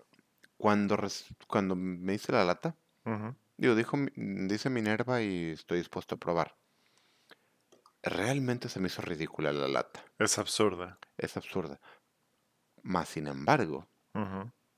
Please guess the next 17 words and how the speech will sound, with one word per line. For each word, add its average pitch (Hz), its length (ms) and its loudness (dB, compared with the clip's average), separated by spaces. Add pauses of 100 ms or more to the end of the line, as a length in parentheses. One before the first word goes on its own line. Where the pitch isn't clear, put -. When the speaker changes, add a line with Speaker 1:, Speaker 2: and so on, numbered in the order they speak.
(480)
Speaker 1:
con 95 160 2
el 90 160 -2
tiempo 95 280 -2
me 104 100 -4
está, 95 260 -2
está 95 220 -2
empezando 92 540 0
a, 85 220 2
Speaker 2:
<laughs> - 460 -6 (1080)
Speaker 1:
a, - 220 4
a - 40 10
Speaker 2:
Es 104 200 4
Speaker 1:
cre-, 139 60 10
Speaker 2:
absurda, 131 440 8
pero 120 140 4
está 120 180 0
chida. 107 380 0